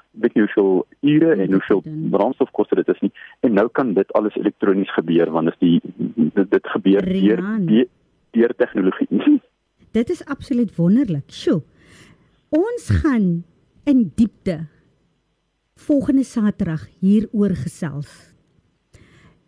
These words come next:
Speaker 2: Ek, eh, luisteraars, julle het nou gehoor, dit was nou net, net die, net die, net die puntjie van wat hierdie mense kan bied vir jou. Uh, Riaan,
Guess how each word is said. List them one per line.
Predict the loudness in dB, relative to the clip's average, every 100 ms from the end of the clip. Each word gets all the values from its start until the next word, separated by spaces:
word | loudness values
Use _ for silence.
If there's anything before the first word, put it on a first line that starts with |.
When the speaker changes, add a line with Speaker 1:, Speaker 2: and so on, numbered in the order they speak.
| -4
Speaker 2:
Ek, | -4 -4 _ _ -14 -8
eh, | -2
luisteraars, | 0 0 -2 -4 -2 -4 -8 -18 -4
julle | -2 0
het | 0
nou | 0 -2
gehoor, | -2 -2 0 -2 -2 -2
dit | -4 -2
was | -2
nou | 0 0
net, | 0 -2 _
net | -6 -2 0
die, | 0 0
net | -2
die, | -2 -2
net | -2 -2
die | -2 -4
puntjie | 0 2 0 -2 -8
van | -2 -2 0
wat | -2 -2
hierdie | 0 2
mense | 2 0 -2 -6
kan | -4 -2
bied | -2 -4 -6
vir | -10 -10
jou. | -10 -12 -18 -20 -20 -12 -4
Uh, | -4 -2
Riaan, | 0 2 2 0 0 -4